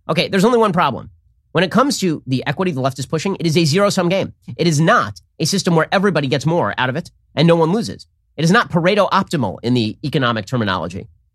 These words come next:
Instead, what the equity slide should actually show is chopping off the legs of the guy on the left and then sewing them on to the person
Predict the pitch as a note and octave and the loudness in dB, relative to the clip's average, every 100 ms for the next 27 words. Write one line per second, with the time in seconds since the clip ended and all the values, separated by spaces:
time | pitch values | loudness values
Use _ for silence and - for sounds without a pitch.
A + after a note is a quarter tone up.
0 | _ _ - F3+ C#4 B3+ D3 D3 - - | _ _ 0 0 0 -2 -2 -6 -6 -4
1 | F3 - E3+ F3 F#3 G#3 D#3 D#3+ D3+ C#3 | -4 -4 -2 -2 -2 -4 -2 -2 -2 -4
2 | G#3+ C4+ F3 C3+ G#2+ E2 D#2 - _ _ | -4 -2 -4 -4 -4 -8 -10 -14 _ _
3 | _ _ _ _ _ _ F#3 D#3+ A#2 - | _ _ _ _ _ _ 2 2 0 -6
4 | _ _ - A3 A#3+ A3 F3+ - C#3+ D3+ | _ _ 0 2 2 0 0 -2 0 0
5 | G#2+ F#2 B2 C#3 C3+ D3+ C3+ C3 D3+ F2+ | -2 -4 -2 2 0 0 -2 0 0 -2
6 | - - _ _ _ _ - F#3 B3+ E3+ | -8 -18 _ _ _ _ 0 2 4 0
7 | - - A3+ C4 A#3+ F#3 - E3+ A2+ F2 | -4 -2 2 4 2 2 2 2 2 -2
8 | G#2+ - - E3 F#3+ G#3 E3 C3+ | -8 -10 -4 0 2 2 0 -2